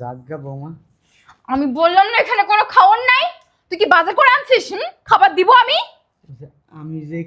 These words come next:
Speaker 1: খাওনটা খাইতাম সকালে, ওই নাস্তাটা এ আপারে দাও, এই আপাই নাস্তাটা খাক, আমি নাইলে রাইতে খামু না। আমার খাওন লাগবে না, রাইতে খাম, দুপুরে না খাম না আমি আজকে।
Speaker 2: আমি ভেবেছিলাম তুই শুধু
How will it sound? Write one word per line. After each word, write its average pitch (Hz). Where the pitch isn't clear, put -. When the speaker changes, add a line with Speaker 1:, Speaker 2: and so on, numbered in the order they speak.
Speaker 1:
খাওনটা 156
খাইতাম 156
সকালে, 160
ওই 175
নাস্তাটা 170
এ 196
আপারে 160
দাও, 156
এই 160
আপাই 165
নাস্তাটা 156
খাক, 139
আমি 165
নাইলে 143
রাইতে 156
খামু 123
না। 120
আমার 156
খাওন 147
লাগবে 139
না, 131
রাইতে 143
খাম, 139
দুপুরে 175
না 147
খাম 156
না 135
আমি 127
আজকে। -
Speaker 2:
আমি 381
ভেবেছিলাম 302
তুই 320
শুধু 349